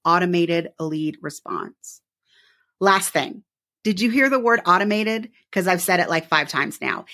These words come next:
It needs to be sent automatically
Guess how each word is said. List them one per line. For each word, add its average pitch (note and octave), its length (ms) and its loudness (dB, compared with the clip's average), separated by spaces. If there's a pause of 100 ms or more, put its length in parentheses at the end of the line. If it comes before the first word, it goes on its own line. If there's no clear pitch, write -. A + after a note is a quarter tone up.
(200)
It G#3 180 0
needs A3 440 0
to C#4+ 120 -4
be B3 140 -2
sent F#3+ 360 0 (140)
automatically F3+ 880 2